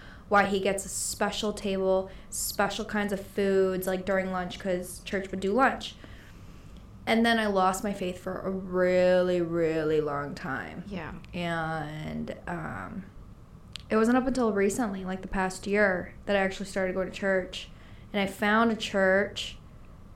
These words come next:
Speaker 1: that aligns with my morals,
Speaker 2: Mm-hmm.
Speaker 1: aligns with the way I think cre-, Christianity is.
Speaker 2: Yeah.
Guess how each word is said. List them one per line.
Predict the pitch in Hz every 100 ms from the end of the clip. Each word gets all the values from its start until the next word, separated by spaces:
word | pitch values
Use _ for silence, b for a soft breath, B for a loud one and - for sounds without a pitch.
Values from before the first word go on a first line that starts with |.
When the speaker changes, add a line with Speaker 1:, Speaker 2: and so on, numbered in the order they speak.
| - - - - - -
Speaker 1:
that | 202 190 190 -
aligns | 214 202 190 190 196
with | 180 202
my | 175
morals, | 170 160 143 196 202 -
Speaker 2:
Mm-hmm. | 226 196
Speaker 1:
aligns | 196 196 196 196 196
with | 196 196
the | 196
way | 190 196 196 185
I | 190 190 190 196 -
think | 196 190
cre-, | - 190 180 180 -
Christianity | 202 190 202 185 180 180 180 -
is. | 175 185 208 - -
Speaker 2:
Yeah. | 214 175 139